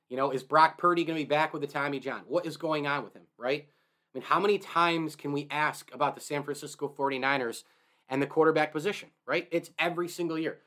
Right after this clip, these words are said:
Everybody loves the roster. Everybody loves, uh, you know, Bosa. Everybody loves Armstead. Everybody loves Fred Warner. Everybody loves Deebo Samuel. Everybody loves, you know, getting Christian McCaffrey. Everybody loves Elijah Mitchell, right? Everybody loves the offensive line.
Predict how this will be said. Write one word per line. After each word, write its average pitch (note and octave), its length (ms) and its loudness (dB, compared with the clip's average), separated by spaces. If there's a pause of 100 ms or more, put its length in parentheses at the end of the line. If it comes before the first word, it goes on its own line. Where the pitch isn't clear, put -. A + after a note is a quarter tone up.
(140)
Everybody G#3+ 440 6
loves G3+ 240 6
the F#3+ 80 2
roster. F#3 480 4
Everybody G3 720 6
loves, F3+ 320 4 (120)
uh, D3 360 2
you D3 80 -6
know, D3 100 2
Bosa. F3 360 2 (100)
Everybody F#3 480 2
loves F3+ 420 4 (400)
Armstead. E3 460 4
Everybody F#3+ 520 6
loves F3+ 200 6
Fred E3 240 2
Warner. D#3 300 4
Everybody F#3 580 2
loves F#3 280 4
Deebo F3 280 -2
Samuel. D3 460 -6
Everybody F#3 560 4
loves, F3+ 360 6 (420)
you E3 80 4
know, D#3+ 120 10
getting F3 240 4
Christian F#3 380 0
McCaffrey. D#3+ 480 0
Everybody G3 500 4
loves F3+ 300 4
Elijah E3+ 360 4
Mitchell, E3+ 340 -2 (340)
right? D#3 180 4
Everybody G3 400 8
loves F#3+ 240 8
the F3+ 180 6
offensive F3 380 2
line. D3+ 280 2